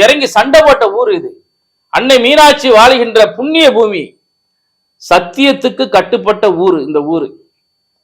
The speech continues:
யாரும் அராஜகம் பண்ண மாட்டான். கம்யூனிஸ்ட் இல்ல,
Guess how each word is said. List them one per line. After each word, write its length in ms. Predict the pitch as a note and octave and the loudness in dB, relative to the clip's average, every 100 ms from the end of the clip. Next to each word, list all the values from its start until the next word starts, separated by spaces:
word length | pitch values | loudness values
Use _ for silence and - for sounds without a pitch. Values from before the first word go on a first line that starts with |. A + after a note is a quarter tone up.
| _ _ - C#3+ | _ _ -6 2
யாரும் 380 | E3 G3+ C4 G#3 | 4 6 6 6
அராஜகம் 440 | F#3+ G#3+ G3+ F#3 D#3+ | 4 4 2 -2 -4
பண்ண 120 | D#3 C#3+ | -4 -6
மாட்டான். 260 | B2+ A2 _ _ _ _ C#3+ | -8 -12 _ _ _ _ -4
கம்யூனிஸ்ட் 420 | F3 A3+ G#3+ E3 E3+ | -2 -2 -4 -4 -2
இல்ல, 120 | G#3+ | 0